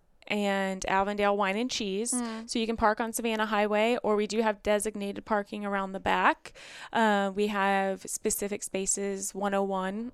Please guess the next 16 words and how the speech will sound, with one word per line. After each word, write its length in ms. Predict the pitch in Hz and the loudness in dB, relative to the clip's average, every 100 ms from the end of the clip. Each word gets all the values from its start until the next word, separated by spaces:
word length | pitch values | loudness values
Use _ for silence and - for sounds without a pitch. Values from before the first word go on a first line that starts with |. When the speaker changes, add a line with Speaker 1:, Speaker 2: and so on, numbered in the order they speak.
| - | -6
Speaker 1:
uh, 360 | 202 190 190 | -4 -2 -2
where 120 | 185 190 | -2 -2
you 100 | 190 | -2
can 180 | 196 190 | -6 -8
park. 480 | - 214 196 262 - - - | 0 2 2 0 -8 -16 2
But 180 | 254 - | 2 6
booking-wise, 580 | 277 277 262 247 240 247 | 4 4 0 2 0 2
so 320 | 247 233 226 - - - - - - _ - - - - | 4 4 2 -10 -20 -20 -20 -20 -20 _ -18 -18 -18 -10
that's, 320 | 214 233 226 - | 4 4 4 0
and 260 | 226 214 202 - - | -2 -2 -6 -4 2
if 100 | 294 | 4
you 120 | 359 | 6
know 120 | 277 | 6
what 200 | 277 - | 4 0
you 40 | 262 | 0
want, 300 | 240 233 | 0 -2